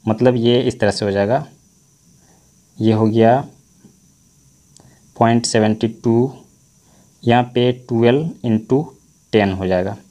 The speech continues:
तो मतलब ये जो है इसको ये डिवाइड करेगा, टेन से डिवाइड होगा तो क्या होगा, एक पॉइंट जो है इधर चला जाएगा, एक बार इधर, तो मतलब ये हो गया फ़ोर्टीन पॉइंट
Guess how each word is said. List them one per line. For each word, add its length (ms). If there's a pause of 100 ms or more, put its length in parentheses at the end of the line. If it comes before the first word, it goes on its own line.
(520)
तो 60
मतलब 320
ये 160
जो 100
है 300 (1000)
इसको 760
ये 100
डिवाइड 320
करेगा, 240
टेन 280
से 120
डिवाइड 260
होगा 220
तो 140
क्या 160
होगा, 180
एक 260
पॉइंट 220
जो 120
है 100
इधर 200
चला 200
जाएगा, 180
एक 180
बार 220
इधर, 240 (540)
तो 60
मतलब 420 (880)
ये 180
हो 140
गया 240 (760)
फ़ोर्टीन 320
पॉइंट 400